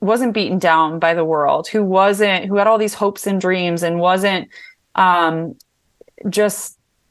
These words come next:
yeah, wasn't led off the path that they were created for. And we have to connect to that, that girl. If, you know, for women, it's like, we have to connect to that little girl inside. And who were we created to be? And that's, I think, a lifelong journey that we always have to be finding ways to reconnect.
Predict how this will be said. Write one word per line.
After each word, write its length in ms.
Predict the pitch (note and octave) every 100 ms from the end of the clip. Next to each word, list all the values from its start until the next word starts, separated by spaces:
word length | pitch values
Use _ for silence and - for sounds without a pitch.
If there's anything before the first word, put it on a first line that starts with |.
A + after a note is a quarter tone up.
| _
yeah, 360 | A3 B3 A3+ -
wasn't 540 | F3 G#3 G#3+ A#3 G#3+ F#3
led 320 | F#3+ F#3 F#3
off 360 | - F3 F3 -
the 100 | F#3
path 300 | F3+ E3+ F3
that 120 | E3+
they 80 | E3+
were 140 | E3+
created 420 | E3+ F3 A#3+ A3+
for. 280 | - F#3+ F3
And 220 | F3+ G3
we 120 | G3 G#3
have 380 | G3 F#3+ G#3
to 100 | -
connect 460 | G#3+ G3+ F#3 A#3+ _
to 120 | G#3
that, 200 | F3+ E3 -
that 280 | F#3 F3+ F#3+
girl. 520 | E3+ C4 - - -
If, 140 | F#3 -
you 100 | F3+
know, 80 |
for 160 | E3+ G3
women, 300 | F#3+ C4 G#3+
it's 120 | D#3+
like, 120 | F#3
we 120 | F#3 G3+
have 240 | F3+ F#3
to 80 | B3
connect 320 | A#3+ G3 G#3
to 60 | G3
that 160 | G3+
little 160 | F#3 G3
girl 240 | G3+ G#3
inside. 720 | G#3+ G#3+ G#3+ B3 A#3+ C#3+ F3 - - - _ -
And 200 | G#3 G3+
who 120 | G#3+
were 200 | A3 A#3+
we 80 | A#3
created 400 | A#3 G#3+ G#3 G3
to 100 | G3
be? 260 | G#3+ C4+ A#3
And 120 | F#3+
that's, 280 | F#3 F#3+ -
I 140 | F#3+
think, 200 | G#3 G3+
a 60 | G3+
lifelong 600 | F#3 F#3 G3 F#3+ F#3+ F#3+
journey 340 | F#3+ A#3 G3
that 100 | E3
we 120 | D#3+
always 200 | E3 E3+
have 140 | F#3+ F3+
to 60 |
be 140 | F3+ F#3
finding 360 | F3 F3 F3
ways 300 | E3+ E3+ E3+
to 100 | -
reconnect. 800 | E3+ E3+ - E3+ E3+ - _ -